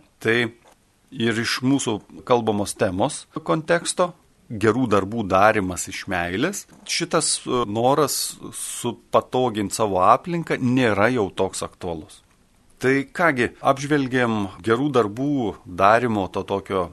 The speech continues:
imperatyvinio, tokio raginimo kontekstą įvairiais pjūviais, ar ne? Per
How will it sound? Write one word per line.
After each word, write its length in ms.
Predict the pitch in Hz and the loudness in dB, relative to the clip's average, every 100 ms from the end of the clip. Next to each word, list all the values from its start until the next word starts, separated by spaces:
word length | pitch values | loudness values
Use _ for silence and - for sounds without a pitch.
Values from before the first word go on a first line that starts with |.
| _ _ | _ _
imperatyvinio, 1120 | 87 95 107 113 104 98 - 131 135 113 101 | -4 -2 2 4 4 0 -6 -8 -4 -2 -2
tokio 320 | 92 101 95 95 | -4 -6 -4 2
raginimo 800 | 101 117 110 104 98 90 85 78 - - | 4 4 2 -2 0 0 -2 -6 -20 -8
kontekstą 840 | 104 92 127 151 - 156 139 127 | -6 -2 -2 -2 -2 2 2 2
įvairiais 540 | 113 120 127 139 120 - | -2 2 2 2 -2 -4
pjūviais, 460 | 95 85 80 - | -6 -6 -8 -10
ar 100 | - | -8
ne? 140 | 87 123 151 _ - | -4 -4 -4 _ -6
Per 400 | 98 92 90 85 | 0 2 0 -2